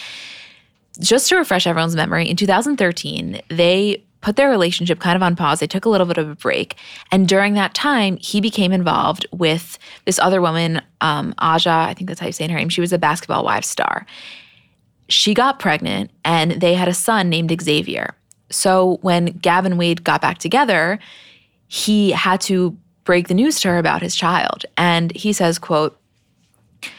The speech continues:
"I had a child with someone else and I had to tell her. Hardest thing I've ever had to do was man up and tell Gabrielle Union that I've had a child with somebody else.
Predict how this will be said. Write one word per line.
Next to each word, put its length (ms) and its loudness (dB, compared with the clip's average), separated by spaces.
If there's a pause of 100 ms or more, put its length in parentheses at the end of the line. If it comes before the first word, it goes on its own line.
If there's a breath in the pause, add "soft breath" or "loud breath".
(200 loud breath)
"I 80 2
had 180 4
a 60 2
child 280 0
with 100 -2
someone 240 0
else 180 -2
and 80 -2
I 20 0
had 220 0
to 40 -20
tell 200 -4
her. 240 -8
Hardest 320 2
thing 100 2
I've 100 2
ever 160 4
had 160 0
to 60 -6
do 160 0
was 140 -2
man 200 2
up 140 0
and 80 -2
tell 180 0
Gabrielle 420 2
Union 440 -2 (240 loud breath)
that 140 2
I've 80 2
had 160 2
a 40 0
child 300 2
with 100 -4
somebody 300 -2
else. 340 -4